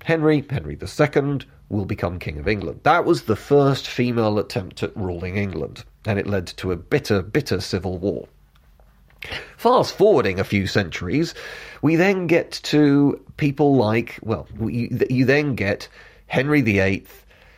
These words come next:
uh, uh, dying, and then we get Edward the sixth, fifth, fifth, sixth. Sorry, off the top of my head, I can't remember. I think sixth, sixth. Sorry, his, his son dying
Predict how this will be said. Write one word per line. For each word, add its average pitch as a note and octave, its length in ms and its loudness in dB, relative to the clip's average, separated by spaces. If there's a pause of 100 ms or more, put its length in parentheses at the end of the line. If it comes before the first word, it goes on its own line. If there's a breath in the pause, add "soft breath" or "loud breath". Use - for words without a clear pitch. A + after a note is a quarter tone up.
(180 soft breath)
uh, F#2 40 -4
uh, F2+ 280 -2
dying, A2+ 720 2
and F#2+ 160 -4
then F#2+ 160 -6
we F#2+ 140 -4
get F#2 460 -4
Edward G#2 460 0
the F#2 320 -2 (220)
sixth, - 680 -4
fifth, E3+ 440 0
fifth, C3 240 2
sixth. - 380 2 (100)
Sorry, A2+ 220 2
off - 180 0
the B2 60 -2
top - 140 2
of B2+ 60 -4
my A#2 100 2
head, A#2+ 100 2
I A2+ 60 2
can't B2 260 2
remember. C3+ 480 4 (200)
I C3 60 -4
think D#3+ 220 0
sixth, - 400 -2
sixth. - 440 0 (260 loud breath)
Sorry, G3 320 0
his, A2+ 220 0 (120)
his - 200 2
son B2+ 300 0
dying A#2+ 340 4